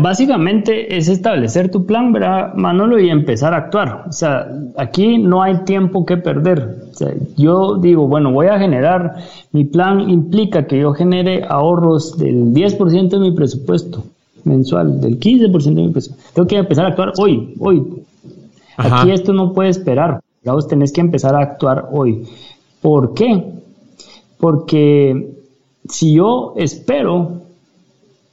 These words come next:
Speaker 1: esta crisis puede ser que me agarre con la mano en la puerta, ¿verdad? Si es que no me agarró ya,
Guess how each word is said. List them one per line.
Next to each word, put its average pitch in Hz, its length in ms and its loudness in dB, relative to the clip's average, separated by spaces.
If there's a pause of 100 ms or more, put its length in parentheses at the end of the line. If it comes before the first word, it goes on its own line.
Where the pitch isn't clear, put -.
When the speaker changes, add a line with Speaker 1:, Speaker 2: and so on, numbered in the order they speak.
(240)
Speaker 1:
esta 165 340 -4
crisis 196 500 0
puede 202 280 -2
ser 175 160 0
que 190 100 -2
me 185 120 0
agarre 165 460 0
con 170 160 -2
la 151 60 0
mano 151 240 0
en 170 60 0
la 165 120 -2
puerta, 175 400 -4 (220)
¿verdad? 135 260 -4 (200)
Si - 180 0
es 196 100 2
que 202 100 0
no 190 100 2
me 196 120 2
agarró 131 500 -2
ya, 165 340 -4